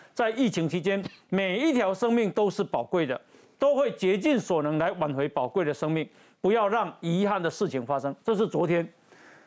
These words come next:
那么今天呢？哦，今天他又回应了。今天的回应是说啊，事后他啊，这个市政府啊，其实积极有跟家属保持联系。那么啊，李坤城议员就说，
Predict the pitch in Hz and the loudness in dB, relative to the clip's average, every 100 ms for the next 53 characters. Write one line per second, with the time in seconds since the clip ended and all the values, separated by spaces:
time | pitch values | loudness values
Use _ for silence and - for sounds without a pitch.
0 | _ - 311 - 330 330 330 339 220 - | _ -2 -2 2 2 4 4 4 0 -6
1 | _ _ _ - _ - _ _ _ _ | _ _ _ -20 _ -20 _ _ _ _
2 | _ - - 208 180 - - _ - 254 | _ -20 -8 -2 -2 -2 -10 _ -2 2
3 | 262 233 262 233 165 175 180 143 - - | 2 0 2 2 2 2 2 -2 -6 -20
4 | _ - - _ _ - 302 330 311 226 | _ -20 -20 _ _ 0 2 2 2 2
5 | 269 302 214 262 214 269 233 131 - - | 2 2 2 0 2 2 2 0 -8 -10
6 | - 320 269 196 262 156 - _ _ 208 | -2 2 2 2 0 0 -6 _ _ -2
7 | 254 254 247 - _ _ _ 170 170 165 | 0 2 0 -4 _ _ _ 0 2 0
8 | 165 254 190 170 247 226 196 151 139 123 | 0 0 0 0 0 0 2 2 0 -2
9 | - 208 - 160 - 220 175 147 139 131 | -2 -2 0 -4 0 -2 0 0 0 0
10 | 185 170 196 185 - 147 131 123 - 123 | -2 0 -2 -2 -2 -2 -2 -4 -2 -2
11 | 131 147 175 135 _ _ _ _ - _ | -2 -2 -4 -4 _ _ _ _ -20 _
12 | _ _ _ 311 349 311 277 - _ _ | _ _ _ 2 4 4 2 -2 _ _
13 | _ _ - 208 208 202 202 180 330 330 | _ _ -2 2 2 2 2 2 2 2
14 | 208 233 269 185 156 220 190 202 196 | 0 2 2 2 2 0 2 0 0